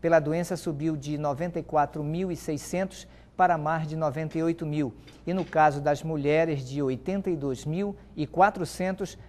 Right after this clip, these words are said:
para mais de oitenta e seis mil. O levantamento foi feito pelo Instituto Nacional de Câncer, ligado ao Ministério da Saúde. Uma versão online do Atlas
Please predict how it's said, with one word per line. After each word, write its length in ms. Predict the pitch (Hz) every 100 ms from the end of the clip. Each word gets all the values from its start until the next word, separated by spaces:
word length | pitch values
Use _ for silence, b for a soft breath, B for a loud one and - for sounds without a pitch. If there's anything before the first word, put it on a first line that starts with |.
| B
para 240 | 175 170 151
mais 300 | 160 160 151
de 140 | 160
oitenta 400 | 147 156 165 160
e 40 |
seis 300 | 143 170 143
mil. 300 | 143 147 120 B B B -
O 40 |
levantamento 560 | 139 131 143 143 151 -
foi 120 | 147
feito 280 | - 151 -
pelo 180 | 151 147
Instituto 560 | - 147 - 208 196
Nacional 480 | 175 156 - 135 123
de 140 | 156
Câncer, 560 | 185 170 175 147 120 98 B -
ligado 420 | 160 143 147 147
ao 60 | 147
Ministério 400 | 156 147 156 147
da 140 | 151
Saúde. 500 | 147 156 135 123 107 b b b
Uma 140 | 143 135
versão 560 | 147 127 - 147 147
online 540 | 180 151 139 127 127 131
do 180 | 185 165
Atlas 400 | 170 180 165